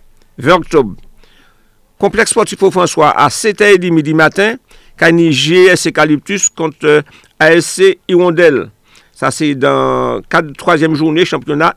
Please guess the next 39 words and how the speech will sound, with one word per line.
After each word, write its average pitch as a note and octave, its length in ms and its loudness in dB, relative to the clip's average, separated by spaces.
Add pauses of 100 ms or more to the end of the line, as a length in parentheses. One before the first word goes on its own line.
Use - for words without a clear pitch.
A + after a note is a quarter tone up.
U F#3+ 80 -8
quinze. E3 540 -2 (1040)
Dimanche, A#3+ 760 -2 (180)
demain F#3+ 380 2
toujours, C#3+ 400 -2 (520)
au E3 80 -2
stade F#3 200 0
municipal E3 440 0
du C#3+ 80 0
François, E3 540 -2
à C#3 140 2
Nevers E3 500 4 (100)
un D#3 120 0
K. A#3 320 0 (1080)
Premier E3 260 0
match, E3+ 160 0
là, D3 100 0
c'était C#3 280 -4
sept D3+ 200 -6
heures D3 80 0
et D3 40 -4
demie. G#3 360 -6
Ça, D3+ 160 2
c'est D3 180 -8
deuxième D#3 280 -2
match, D3+ 220 -4
là, C3 120 0
à C3+ 40 0
Nevers D3+ 300 0
un D3+ 40 -2
K. G3 260 0 (380)
Kani F3 320 0
J E3 160 -2
S F#3+ 180 2
Eucalyptus D#3+ 520 -4
contre E3+ 260 -6 (240)
S G3 140 -2
C G3 160 -4
Lamantinois. F3 640 -2